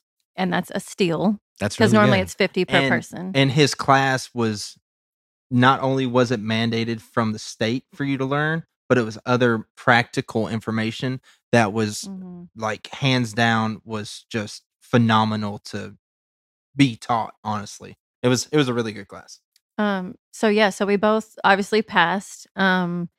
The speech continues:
Speaker 1: and we have pictures of us, you know, shooting together side by side and taking our test. And so that was pretty cool. Um, and then we just, um, went to the D M V and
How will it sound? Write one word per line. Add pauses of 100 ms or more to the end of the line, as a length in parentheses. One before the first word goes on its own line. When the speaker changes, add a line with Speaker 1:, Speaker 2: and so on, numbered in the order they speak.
(220)
Speaker 1:
and
we
have
pictures
of
us,
you
know,
shooting
together
side
by
side
and
taking
our
test.
And
so
that
was
pretty
cool. (500)
Um, (200)
and
then
we
just, (240)
um,
went
to
the
D
M
V
and